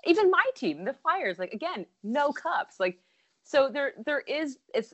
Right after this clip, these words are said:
it's a tough balancing act. Like, I would love to, like, dig in even further on you guys, but it,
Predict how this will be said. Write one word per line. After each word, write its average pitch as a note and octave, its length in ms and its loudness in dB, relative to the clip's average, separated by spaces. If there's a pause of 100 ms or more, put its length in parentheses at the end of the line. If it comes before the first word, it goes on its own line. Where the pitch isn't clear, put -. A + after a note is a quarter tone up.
it's A3+ 120 -4
a A#3 60 -8
tough - 280 -2
balancing F#3 380 2
act. F#3 140 0
Like, E3+ 180 0
I F3 100 4
would E3 200 -2
love F3+ 280 4
to, A3+ 60 -14
like, F3 200 -6 (100)
dig F3 220 0
in E3+ 200 -6
even D3+ 240 -6 (100)
further F3 380 -2
on G#3 120 -2
you A3 100 -10
guys, B3 380 -4
but E3+ 220 0 (840)
it, B3+ 100 -2